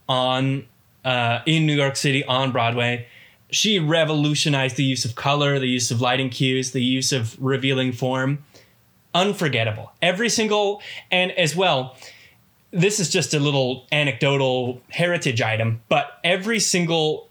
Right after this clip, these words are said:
adaptation of a Theron Musser show, a revival, every single designer, when talked about what is your greatest source of inspiration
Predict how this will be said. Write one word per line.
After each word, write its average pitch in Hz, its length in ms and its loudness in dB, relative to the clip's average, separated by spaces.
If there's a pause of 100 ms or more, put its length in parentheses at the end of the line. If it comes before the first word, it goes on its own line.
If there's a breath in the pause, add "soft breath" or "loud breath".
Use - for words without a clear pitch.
(180)
adaptation 151 880 0 (220)
of 160 360 2
a 143 80 0
Theron 147 360 0
Musser 139 320 0
show, 143 500 0
a 147 100 2
revival, 143 720 0 (380 soft breath)
every 180 360 2
single 170 680 0
designer, 139 760 0 (160 loud breath)
when 151 300 2
talked 151 320 -2
about 147 260 0
what 156 200 2
is 143 100 0
your 151 140 -2
greatest 143 380 -2
source 143 260 -2
of 139 60 0
inspiration 139 760 0